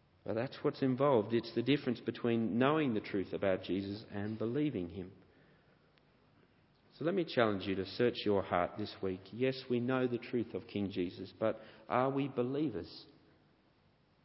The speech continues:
Does our li-, uh, our life demonstrate a firm belief in the supreme value of this king and the truth about this king?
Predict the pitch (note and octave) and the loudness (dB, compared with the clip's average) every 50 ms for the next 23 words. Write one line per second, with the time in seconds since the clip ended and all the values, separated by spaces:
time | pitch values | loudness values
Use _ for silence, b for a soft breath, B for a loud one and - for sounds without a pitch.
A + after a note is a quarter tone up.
0 | _ _ _ _ _ - C3+ C#3 D3 D3+ D#3+ D#3 D3+ D3 D3+ D3+ D#3 D3 B2+ - | _ _ _ _ _ 10 12 12 12 12 12 12 12 12 12 12 12 12 8 8
1 | - C3+ C#3 B2+ A#2 - G2+ C3 C3+ C3 C3 C3+ D3+ D3+ C#3+ A#2+ A2+ - - D3 | 6 6 6 6 6 6 6 6 6 8 8 8 8 8 8 6 6 4 6 6
2 | D3+ D3+ D3+ C3 - - - A2+ A2+ - - A#2+ - - - D3+ D#3 D#3 D#3+ D#3+ | 8 8 8 6 4 4 4 4 4 6 2 -2 -2 2 6 6 6 8 6 6
3 | C#3 B2 A#2+ A#2 A#2 A2+ - - B2 A#2 A#2 A#2 - - A2+ - - - D3+ D3+ | 4 6 6 4 2 2 0 0 0 0 0 -2 -2 -2 -4 -4 2 4 6 8
4 | D#3 D3+ D3 C#3 A#2+ C3 C#3 C#3 C3+ A#2+ A2 G#2+ G#2+ G#2+ G#2+ G#2+ A#2 A#2 A2 - | 8 8 6 6 6 8 8 8 8 6 4 4 4 4 2 2 0 0 0 0
5 | B B B B B - - - D3+ C#3+ C3+ A#2 G#2+ G#2 G#2 G#2+ - - - D#3 | B B B B B -14 -2 2 4 6 6 6 4 4 2 0 -2 4 6 6
6 | D#3+ D#3+ - G2+ G2+ G2+ F#2+ - - G2+ - - - - G2 G2 A2 | 6 6 4 4 4 4 4 4 0 -4 -6 -6 -6 -6 -6 -6 -6